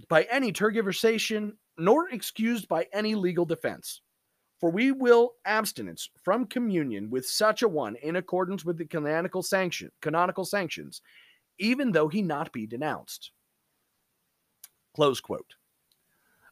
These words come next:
Again, to paraphrase, Martin the fifth expressly stated that the faithful were to avoid the sacraments from a man who had notoriously incurred an automatic punishment for laying violent hands on a cleric.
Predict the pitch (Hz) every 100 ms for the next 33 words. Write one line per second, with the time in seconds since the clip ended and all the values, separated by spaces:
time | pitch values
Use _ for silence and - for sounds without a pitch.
0 | - 170 185 95 82 - 190 202 160 -
1 | 80 90 - 151 226 262 269 - 196 175
2 | - _ - - 143 - - 208 214 226
3 | 185 - 147 107 65 - _ _ _ -
4 | 151 170 - 226 254 302 247 196 190 175
5 | 160 131 160 220 247 240 - 180 151 147
6 | 143 - - 180 226 170 87 71 60 _
7 | _ - 185 180 185 160 165 160 - -
8 | 254 208 190 143 143 147 196 277 226 185
9 | 160 156 - 135 135 170 233 277 233 190
10 | - 180 165 - 117 101 _ _ - 165
11 | 165 160 151 120 170 254 262 269 185 220
12 | 131 117 123 156 175 226 233 82 _